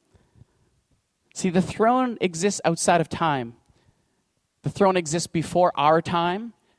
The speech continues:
It exists during our time and after our time. It exists completely outside of our understanding of time. So your future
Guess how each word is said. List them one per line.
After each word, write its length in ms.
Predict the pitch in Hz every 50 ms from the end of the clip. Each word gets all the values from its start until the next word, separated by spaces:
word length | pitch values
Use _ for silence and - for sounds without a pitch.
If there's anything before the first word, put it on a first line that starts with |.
| _ _ _ _ _ _ _ -
It 80 | 160 170
exists 360 | 160 135 131 156 165 - -
during 440 | 117 107 123 160 170 180 190 196 196
our 140 | 196 202
time 380 | 196 - 202 185 185 196 190 - -
and 240 | - 190 196 202 202 - _
after 500 | - 165 190 214 - - _ - 160 139 - -
our 180 | 120 110 110
time. 300 | - - - 117 110 107 -
It 80 | - 180
exists 420 | 190 175 180 220 240 233 - - - - - _ -
completely 500 | - 175 - - - 214 220 220 202 175
outside 420 | 180 180 - - - 175 165 175
of 120 | 180 160 160
our 100 | 151 - -
understanding 840 | 151 156 147 143 - - - - - 147 143 151 151 147 147 139 135
of 120 | 123 -
time. 360 | - - 131 120 107 95 - _ _ _ _ _ _ _ _ _ _ _ - - - -
So 140 | - - 202
your 200 | 196 180 185 190
future 680 | 170 - - - 262 277 277 - - 269 247 247 247 233